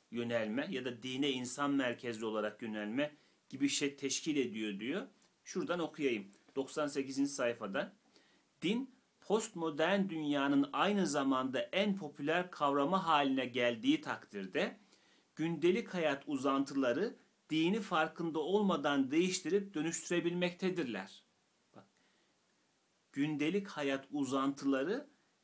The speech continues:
dini farkında olmadan değiştirip dönüştürebilmektedirler. Yani gündelik yaşamdaki şeyler dini etkilemeye başlıyor.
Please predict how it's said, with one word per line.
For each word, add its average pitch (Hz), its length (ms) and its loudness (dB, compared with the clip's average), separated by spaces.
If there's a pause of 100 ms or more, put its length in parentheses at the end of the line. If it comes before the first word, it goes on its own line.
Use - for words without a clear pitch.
dini 170 320 0
farkında 160 580 -2
olmadan 151 600 2
değiştirip 190 640 2
dönüştürebilmektedirler. 175 1400 -2 (380)
Yani 98 160 -6
gündelik 139 440 -2
yaşamdaki 156 560 -2
şeyler 180 560 -2
dini 160 200 0
etkilemeye 165 580 0
başlıyor. 117 440 -2